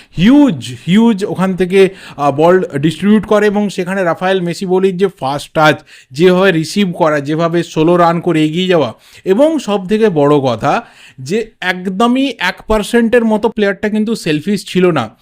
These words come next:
ও চেষ্টা করে গেছে যাতে বলটা ওখানে খেলানো যায়, স্ট্রাইকারকে বলটা দেওয়া যায় যাতে স্ট্রাইকার গোলটা করতে পারে, কারণ সেই জায়গাটা ছিল। কিন্তু ওখানে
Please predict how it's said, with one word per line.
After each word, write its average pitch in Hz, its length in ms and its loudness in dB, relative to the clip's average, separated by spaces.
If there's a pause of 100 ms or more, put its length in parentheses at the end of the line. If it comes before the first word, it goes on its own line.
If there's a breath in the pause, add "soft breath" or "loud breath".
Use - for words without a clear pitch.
(160)
ও 214 120 6
চেষ্টা 220 460 0
করে 202 260 2
গেছে 190 260 -2
যাতে 190 240 0
বলটা 180 540 0
ওখানে 175 600 -4 (360 loud breath)
খেলানো 190 460 2
যায়, 180 220 0
স্ট্রাইকারকে 165 600 -6
বলটা 151 380 -2
দেওয়া 147 300 0
যায় 165 120 0
যাতে 156 220 -4
স্ট্রাইকার 151 520 -2
গোলটা 156 320 0
করতে 156 340 -2
পারে, 127 280 0 (260 soft breath)
কারণ 196 260 0
সেই 214 260 -2
জায়গাটা 190 460 -2
ছিল। 226 280 0 (320)
কিন্তু 208 440 -2
ওখানে 208 460 -4